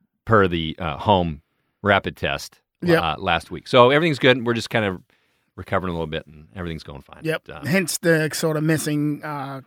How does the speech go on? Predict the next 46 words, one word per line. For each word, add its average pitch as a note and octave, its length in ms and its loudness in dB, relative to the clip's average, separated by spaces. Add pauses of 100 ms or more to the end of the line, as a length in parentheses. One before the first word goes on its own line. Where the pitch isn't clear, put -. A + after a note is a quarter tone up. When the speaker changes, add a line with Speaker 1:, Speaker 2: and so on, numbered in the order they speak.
Speaker 2:
conversations. E3+ 720 -2 (180)
Speaker 1:
<clears throat> F2+ 120 -12
Yeah. D2+ 160 -14 (180)
Speaker 2:
Uh, C#3+ 280 -4
so D3 300 -2 (240)
if - 240 -8 (200)
that's, - 560 -12
uh, B2 220 -12
part C#3+ 260 -6
of C3 80 -12
the B2 40 -14
reason. A#2+ 360 -14
So, C3 280 -12 (260)
Speaker 1:
<sighs> - 260 -18
Speaker 2:
um, B2 600 -8
Speaker 1:
So G#2+ 280 4
I'm B2 100 6
Speaker 2:
there F3 120 8
Speaker 1:
gonna F3 100 4
Speaker 2:
you E3+ 40 0
Speaker 1:
try G#3 180 10
Speaker 2:
go. - 40 4
Speaker 1:
not D#3 140 4
to B2 80 -10
cough, F#2 360 2
but, F#2+ 240 -4
uh, G#2 60 -6
uh, F#2 300 -4
it's, F#2+ 240 -8
Speaker 2:
It - 20 -20 (120)
Speaker 1:
it's F3+ 40 2
Speaker 2:
might F3 160 6
Speaker 1:
gonna E3+ 160 8
Speaker 2:
happen. G2+ 400 2
Speaker 1:
happen. F2+ 100 -12
You F2 60 -4
know, D#2+ 160 -4
what, E3+ 140 2
Speaker 2:
Oh, F3+ 100 8
well. D#3+ 120 8
Speaker 1:
whatever. F2 200 4
What G#2 140 0
are - 20 0
we G2+ 80 0
gonna F2 220 -4
do? C#2 180 -8